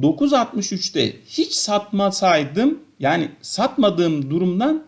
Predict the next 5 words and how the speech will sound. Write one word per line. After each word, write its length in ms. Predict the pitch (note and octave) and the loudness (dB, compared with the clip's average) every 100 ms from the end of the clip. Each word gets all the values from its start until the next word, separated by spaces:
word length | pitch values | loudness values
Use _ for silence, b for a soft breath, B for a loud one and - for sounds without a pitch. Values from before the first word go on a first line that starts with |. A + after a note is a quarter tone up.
| - | -6
şimdiki 540 | - D#4 C#4 F#3+ D#3 | 0 2 2 0 -6
pozisyonum 800 | - F#3 F#3+ F#3+ - G3 G#3 D#4+ B B B | -4 0 2 2 0 2 2 2 B B B
daha 440 | C3 B2+ F3+ B3 D#4 | -6 0 2 2 0
iyi. 400 | G#3 C3 F#2 D2 _ _ _ _ _ - | 0 -2 -4 -8 _ _ _ _ _ 0
Yani 360 | F#3+ A3+ F#3+ | 2 2 0